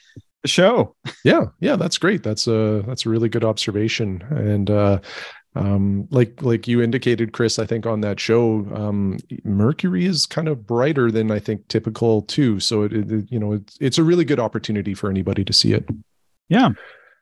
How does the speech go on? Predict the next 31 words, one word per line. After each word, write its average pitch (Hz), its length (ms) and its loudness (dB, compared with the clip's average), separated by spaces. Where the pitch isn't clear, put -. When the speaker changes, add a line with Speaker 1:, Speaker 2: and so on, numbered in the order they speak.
Speaker 2:
So 151 640 2
Alejandro 165 480 0
goes 139 220 -4
on 135 180 0
to 127 100 -10
say, 131 460 0
uh, 123 520 -2
uh, 120 380 -2
New 160 220 2
eyepieces. 214 720 -2
Uh, 107 200 -2
recently, 165 480 0
I 127 80 -4
have 107 100 -4
been 117 220 -2
looking 143 320 -2
for 113 180 0
a 104 60 0
good 123 300 0
low 117 360 0
power 117 480 -2
eyepiece 101 420 -6
for - 140 -4
my 95 140 2
eight 107 240 2
inch 113 220 0
Dob, 104 360 -2
which 107 220 -4
is 95 160 -2
an 95 80 -4
Aptura 110 840 0